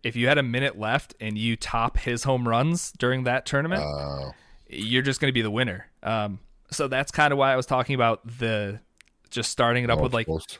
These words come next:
Speaker 1: eight people early, and then if you get a
Speaker 2: Yeah.
Speaker 1: high score early, like, you're all set. Um,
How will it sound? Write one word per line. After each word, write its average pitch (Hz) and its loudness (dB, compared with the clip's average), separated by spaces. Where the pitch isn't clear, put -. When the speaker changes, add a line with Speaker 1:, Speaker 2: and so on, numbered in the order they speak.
Speaker 1:
eight 113 -4
people 135 0
early, 131 0
and 120 -2
then 117 2
if 113 -4
you 127 0
get 127 2
a - 2
Speaker 2:
Yeah. 113 2
Speaker 1:
high 117 0
score 113 0
early, 127 0
like, 104 -6
you're 120 2
all 110 2
set. 104 -4
Um, 110 2